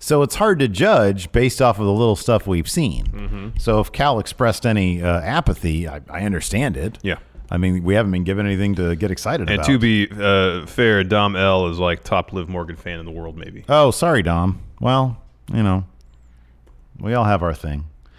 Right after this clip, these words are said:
Speaker 1: Uh, James Rodriguez, what is the best feud in W W E history that did not involve a title? I'm gonna say the custody papers over Dominic. That was awesome.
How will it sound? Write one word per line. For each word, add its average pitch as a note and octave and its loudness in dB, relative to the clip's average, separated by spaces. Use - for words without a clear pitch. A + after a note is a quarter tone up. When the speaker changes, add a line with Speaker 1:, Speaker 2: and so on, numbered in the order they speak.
Speaker 1:
Uh, G#2+ 0
James C3 0
Rodriguez, A#2 0
what C#3+ 2
is C#3 -2
the C3+ 0
best C3 0
feud C3 2
in G2+ 2
W A2 2
W A2 2
E - 4
history A#2+ 2
that F#2 2
did D#2+ -4
not G#2 2
involve G2 2
a D#2+ -6
title? D#3 2
I'm C3 -2
gonna C3 2
say A#2+ 0
the F2 0
custody - 0
papers G#2 2
over F#2 0
Dominic. G2 -2
That G2+ -4
was E2 -2
awesome. F2 -6